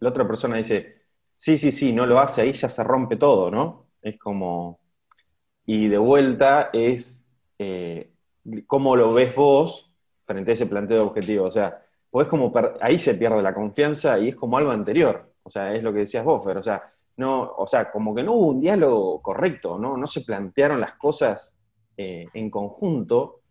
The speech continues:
que suele, o sea, a mí me pasa constantemente, ¿viste? Es como que tenés una expectativa, lo hablás, y por ahí, si la otra persona te dice, "Sí, dale", pero como oído, a oído sordo,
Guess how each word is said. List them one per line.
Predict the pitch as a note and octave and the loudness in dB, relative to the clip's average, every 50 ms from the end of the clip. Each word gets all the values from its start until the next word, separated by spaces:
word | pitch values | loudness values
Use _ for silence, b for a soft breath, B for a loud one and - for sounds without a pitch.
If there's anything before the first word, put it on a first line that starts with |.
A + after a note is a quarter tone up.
| _ | _
que | _ - A#2 | _ -12 -10
suele, | - - - - G3 G#3+ G#3+ E3+ - - | -10 -8 -4 -4 -2 0 2 0 0 0
o | F2+ G2 - | -2 -4 -2
sea, | C#3 A#2 G2 | -2 -2 -2
a | G#2 | -2
mí | B2+ F3 | -2 -4
me | F#3 C#3 | -2 -2
pasa | D#3+ D#3+ - A#2+ | -2 -2 -2 -4
constantemente, | A2 G2+ - D#3 D3+ C3+ B2 E3+ F#3+ D#3+ A2 - F2+ F#2 | -4 -6 -6 -6 -6 -4 -4 -4 -4 -6 -4 -4 -4 -4
¿viste? | A2 A#2+ A#2 - A2 G2 - _ _ _ _ | -4 -6 -4 -4 -4 -4 -6 _ _ _ _
Es | - - | -8 -6
como | E3 D3 C3 A2+ | -4 -4 -4 -4
que | - - A2 G#2+ F#2+ E2 - - _ _ _ _ _ | -4 -4 -4 -2 -2 -4 -6 -10 _ _ _ _ _
tenés | - A2 A#2+ D#3 | -8 -6 -4 -2
una | E3+ E3 D3+ | -2 -2 -2
expectativa, | - - C#3+ B2 A#2+ C3+ C3+ C3+ E3 E3+ E3 E3+ E3 F3 G3 G3 - - _ _ _ | -2 -4 -4 -2 0 0 0 0 2 2 2 4 4 2 2 -2 -6 -16 _ _ _
lo | - G#2+ G#2+ G#2+ | -2 0 2 4
hablás, | A2+ B2+ C#3+ D#3+ F#3+ A3 G#3+ - - - _ _ _ - | 4 4 4 4 2 2 -2 -6 -16 -20 _ _ _ -12
y | A2 | -10
por | A2 - A#2 B2 | -6 0 2 2
ahí, | C#3 B2+ A#2 | 2 2 0
si | G#2+ - - - - A2+ A2 A2 G2+ E2+ - - | -4 -6 -12 -12 -8 -4 -2 -2 -2 -4 -6 -8
la | - A2 B2+ - | -2 0 0 2
otra | G#3+ F3+ C3+ - | 2 0 -2 -2
persona | G#2+ - - B2+ A#2 G#2 G2+ - | -4 -4 -4 -4 -4 -4 -4 -4
te | G2+ | -4
dice, | A2 A#2+ A2+ - A2+ G2+ F#2 F2 - _ _ _ | -4 -4 -4 -4 -4 -4 -4 -6 -10 _ _ _
"Sí, | - - D#3 D#3 C#3+ | -6 -2 0 4 4
dale", | C#3+ B2 A2 G2+ F#2+ F2+ - - _ _ _ _ _ _ _ _ _ _ _ _ _ _ _ | 4 4 4 2 -2 -4 -6 -10 _ _ _ _ _ _ _ _ _ _ _ _ _ _ _
pero | - G#2 G#2 G#2 G#2 F#2+ | -6 -2 -2 -2 -2 -2
como | A2 G#2 G#2 G#2 G#2 | -2 -2 -2 -2 0
oído, | A2 B2+ D3 D#3+ C#3 - - - | 0 2 2 2 2 0 -4 -4
a | - G#2 | -2 0
oído | G#2 A2 A#2+ C3+ C#3 B2 | 0 2 2 0 0 -2
sordo, | - - C3 A#2+ A#2+ G#2+ G2 A2 B2 E3 - - _ | -2 -2 0 0 0 2 0 0 0 -2 -4 -10 _